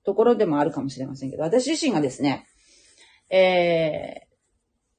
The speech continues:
ー、YouTubeであるとか、ブログであるとか、そういうあの、クリスチャンの方がですね、えー、インターネット上で伝道されているのを見て、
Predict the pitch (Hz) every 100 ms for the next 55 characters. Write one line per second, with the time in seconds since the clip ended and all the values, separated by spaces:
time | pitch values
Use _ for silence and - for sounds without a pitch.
0 | _ _ _ 180 170 175 151 143 143 139
1 | 113 123 120 - 160 165 165 165 165 147
2 | 135 107 139 135 - _ - 208 202 180
3 | 170 165 151 - _ _ _ _ _ 294
4 | 349 - 220 170 143 143 135 - _ _
5 | _ _ _ _ _ _ _ - - 139
6 | - - - 285 311 _ _ _ _ _
7 | _ _ _ _ _ - 151 139 135 -
8 | - - - _ - 170 175 165 156 165
9 | 156 156 151 220 190 - - _ _ _
10 | _ _ _ _ _ _ _ _ _ _
11 | _ _ _ _ _ - 165 165 156 160
12 | 165 165 180 180 170 160 151 190 175 151
13 | - 208 220 254 269 - -